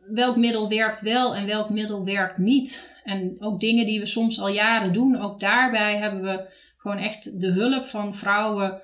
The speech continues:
die ermee kampen nodig om stappen te zetten, om, eh, voor onszelf nu en voor de toekomstige generaties,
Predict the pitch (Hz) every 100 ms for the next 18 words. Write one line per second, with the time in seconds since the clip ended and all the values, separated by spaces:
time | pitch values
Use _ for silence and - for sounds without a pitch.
0 | - _ - 202 196 190 185 214 254 254
1 | 190 196 220 226 185 190 - - 208 196
2 | 190 233 - - - 262 277 - 190 180
3 | 170 180 175 185 180 - 185 185 185 185
4 | - 196 190 175 233 214 208 214 247 233
5 | 190 196 214 208 196 208 220 226 - 202
6 | - 190 196 185 190 233 254 - 190 -
7 | -